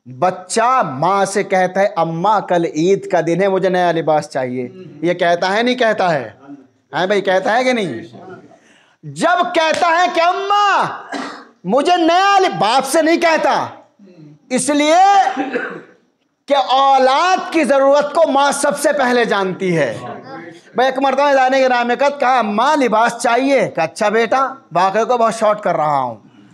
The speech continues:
कहा, "अम्मा, लिबास चाहिए।" कहा, "अच्छा बेटा, लिबास चाहिए।" कि "ठीक है।" दोनों शहजादों के हाथ को पकड़ा और किसके पास लाई? रसूलुल्लाह के पास लाई। कहा, "बाबा, दो, कल ईद का दिन है, बच्चे कह रहे हैं, क्या कह रहे हैं कि नया लिबास चाहिए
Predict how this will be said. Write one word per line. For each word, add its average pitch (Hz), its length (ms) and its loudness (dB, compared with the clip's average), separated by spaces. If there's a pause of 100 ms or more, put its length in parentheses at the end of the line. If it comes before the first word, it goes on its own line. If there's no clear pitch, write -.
(320)
कहा, 262 120 2
"अम्मा, 359 260 0
लिबास 339 480 2
चाहिए।" 330 420 2 (440)
कहा, 214 100 0
"अच्छा 208 300 -2
बेटा, 285 260 2
लिबास 269 400 2
चाहिए।" 311 380 0
कि 214 160 -2
"ठीक 208 340 -2
है।" 247 160 -2 (380)
दोनों 214 260 2
शहजादों 190 600 0
के 202 100 -6
हाथ 165 220 0
को 175 180 -8
पकड़ा 175 380 -2 (420)
और 180 100 -2
किसके 214 340 -2
पास 214 320 -2
लाई? 254 200 2
रसूलुल्लाह 202 560 2
के 214 140 0
पास 196 300 0
लाई। 180 200 -2 (120)
कहा, 190 180 0
"बाबा, 185 380 2 (400)
दो, 175 120 -2
कल 233 260 -2
ईद 254 320 -2
का 240 80 2
दिन 254 220 2
है, 320 80 0
बच्चे 214 380 0
कह 226 220 0
रहे 214 260 0
हैं, 311 300 0 (480)
क्या 262 140 4
कह 277 180 4
रहे 277 120 2
हैं 196 400 -4
कि 226 120 0
नया 262 480 2
लिबास 277 540 2
चाहिए 285 680 2